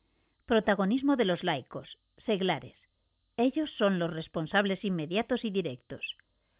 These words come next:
Los laicos, cooperando según su condición con la jerarquía, ofrecen su experiencia y asumen su responsabilidad en la dirección de estas organizaciones,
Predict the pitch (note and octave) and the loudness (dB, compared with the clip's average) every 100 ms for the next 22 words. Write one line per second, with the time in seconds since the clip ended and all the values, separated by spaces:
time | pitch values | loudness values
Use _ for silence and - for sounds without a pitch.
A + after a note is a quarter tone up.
0 | _ _ _ A#3 A3 G3+ C4 B3+ - C#3 | _ _ _ 0 0 2 0 -2 -4 -12
1 | - _ _ - A3 G3 F3 G3 G3 F3+ | -14 _ _ 2 4 4 0 0 2 0
2 | F3+ E3 G3+ G3+ F#3 F3 D3 - G3 D#3+ | -2 -2 -2 -2 -2 -2 -4 -2 0 0
3 | C#3+ - G#3 F3 - E3 C#3+ - G3 F#3 | -4 -2 -2 -2 -4 -8 -8 -2 0 0
4 | - _ _ _ _ - G#3 C4+ C#4 D4 | -4 _ _ _ _ -2 -2 -2 -2 -2
5 | C4+ A3 G#3+ - D#3 D#3 G3+ F#3+ G#3 G3 | -2 -2 -4 -4 -4 -2 -2 0 -2 -2
6 | - G3 - B3 B3 A#3+ A3 F3+ - F#3 | -2 -4 0 0 0 0 -2 -2 -2 -4
7 | F3 D#3+ D3 D3 F#3 A#3+ _ - _ A3 | -2 -6 -6 -4 -4 -4 _ -20 _ 0
8 | A3+ G3 F3+ E3 G3+ G3+ F3+ F3+ - F3 | 2 2 0 -2 0 2 2 0 -2 -6
9 | F3+ E3+ E3 E3 D#3 A3 F3+ C#3 | -4 -4 -4 -6 -4 0 0 -2